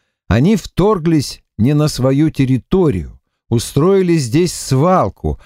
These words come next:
а объект, оказывается, и без того был под постоянным наблюдением. Оба явственно представили, как могучие руки начальства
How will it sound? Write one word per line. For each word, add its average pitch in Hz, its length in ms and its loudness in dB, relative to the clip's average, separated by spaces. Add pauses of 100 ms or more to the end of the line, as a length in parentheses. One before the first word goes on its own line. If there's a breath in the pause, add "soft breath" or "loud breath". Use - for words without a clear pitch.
(140 soft breath)
а 131 220 2
объект, 147 560 0
оказывается, 107 720 0
и 180 60 2
без 208 240 0
того 165 420 2
был 156 220 0
под - 280 -2
постоянным 156 760 0
наблюдением. 156 800 0 (720)
Оба 117 280 2
явственно 135 920 0
представили, 127 920 0
как 123 220 -2
могучие 117 520 0
руки 127 280 0
начальства 185 960 0